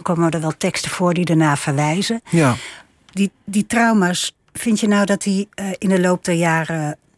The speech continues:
Speaker 1: kom je daar nou verder in?
Speaker 2: Ik denk, ik denk wel dat ik mezelf beter ben gaan leren kennen. Ik weet in ieder geval,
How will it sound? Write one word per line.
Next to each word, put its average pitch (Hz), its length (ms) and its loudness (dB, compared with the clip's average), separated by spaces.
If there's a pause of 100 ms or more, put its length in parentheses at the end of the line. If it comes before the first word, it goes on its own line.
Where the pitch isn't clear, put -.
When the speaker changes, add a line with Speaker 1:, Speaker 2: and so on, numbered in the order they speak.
(380)
Speaker 1:
kom 202 160 2
je 202 60 4
daar 202 120 4
nou 180 160 2
verder 208 420 0
in? 135 360 -4 (680)
Speaker 2:
Ik 160 160 -4
denk, 196 240 2
ik 160 220 0
denk 180 220 2
wel 175 180 4
dat 165 160 2
ik 151 80 0
mezelf 147 440 0
beter 143 320 2
ben 131 200 0
gaan 120 240 0
leren 117 320 0
kennen. 127 460 0
Ik 110 120 -4
weet 123 260 2
in 123 120 2
ieder 123 160 2
geval, 117 540 0